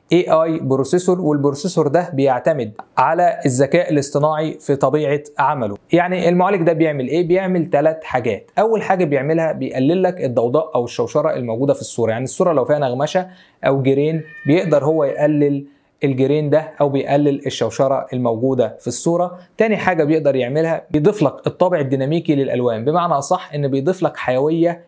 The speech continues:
للالوان الموجوده في الصوره. وتالت حاجه ودي الاهم انه بيعمل ابسكيلينج او تكبير لاشاره المحتوى المعروض او الفيديو المعروض، بمعنى اصح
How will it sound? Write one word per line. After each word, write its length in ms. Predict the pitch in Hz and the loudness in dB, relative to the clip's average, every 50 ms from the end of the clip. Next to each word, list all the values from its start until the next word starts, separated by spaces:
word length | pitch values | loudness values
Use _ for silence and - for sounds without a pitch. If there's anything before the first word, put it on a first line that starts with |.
| _ - | _ -2
للالوان 560 | 135 135 - 123 127 131 143 151 156 160 127 | -2 0 0 0 0 2 2 2 0 0 -4
الموجوده 640 | 131 127 127 123 117 117 127 135 135 117 107 - - | -4 -4 -2 -2 -2 0 0 -2 0 0 -2 -4 -4
في 60 | - - | -8 -8
الصوره. 540 | 127 - - - 175 175 175 170 170 - - - | -6 -6 -2 -2 0 0 0 -2 -4 -6 -4 -2
وتالت 420 | 151 151 147 202 202 190 170 160 | -2 0 2 2 0 0 -2 -6
حاجه 420 | - - 170 170 156 165 165 156 - - | -2 0 0 0 2 0 -2 -2 -4 -6
ودي 160 | 131 127 156 | -2 0 0
الاهم 360 | 160 135 127 135 156 156 139 | 0 0 0 0 -2 -2 -4
انه 180 | - 143 139 135 | -6 -4 -4 0
بيعمل 320 | 131 160 180 175 165 160 | 0 0 0 2 0 -2
ابسكيلينج 600 | 135 123 120 123 - - - 156 160 160 160 156 | -2 -2 -4 -4 -6 -2 -2 0 0 0 0 0
او 60 | 165 165 | -2 0
تكبير 560 | 170 165 147 135 131 165 185 190 - - - | 2 0 0 2 2 2 2 2 0 -4 -2
لاشاره 560 | 143 147 143 - 139 135 - 160 165 165 160 160 - | 0 0 0 0 -2 0 2 0 2 2 -2 -4 -4
المحتوى 480 | 131 120 120 - - - 151 151 151 135 | -4 -4 -4 -6 -2 0 0 0 0 0
المعروض 400 | 131 120 110 120 143 156 156 - | 0 0 2 2 0 0 0 0
او 140 | 131 127 | -2 -2
الفيديو 280 | 117 113 143 147 139 139 | 0 -2 -4 -2 -2 -4
المعروض، 440 | 135 127 120 117 120 117 110 104 117 | -4 -2 -2 -2 -2 -2 -4 -4 -4
بمعنى 300 | 143 170 185 180 160 131 | -2 -2 -2 -2 -2 -4
اصح 380 | 123 - - 175 - - - | -6 0 -2 -2 -2 -2 -16